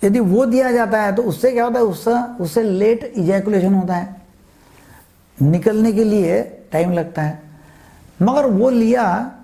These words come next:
तो serotonin की level बढ़ जाती है एसएसआरआई की। तो जैसे ही वो level बढ़ती है depression अच्छा होता है।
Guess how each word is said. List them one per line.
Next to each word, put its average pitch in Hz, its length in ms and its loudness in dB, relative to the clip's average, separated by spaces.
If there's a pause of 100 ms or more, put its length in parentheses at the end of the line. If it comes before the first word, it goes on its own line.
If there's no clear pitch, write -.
(100)
तो 220 100 0
serotonin 233 560 0
की 247 60 0
level 226 320 2
बढ़ 226 180 2
जाती 185 280 -2
है 185 60 0
एसएसआरआई 165 580 -2
की। 220 220 -12 (1300)
तो 196 80 2
जैसे 208 300 2
ही 294 60 2
वो 294 100 2
level 277 260 2
बढ़ती 233 280 0
है 285 60 0
depression 220 300 0
अच्छा 190 300 -4
होता 143 180 -10
है। 131 120 -20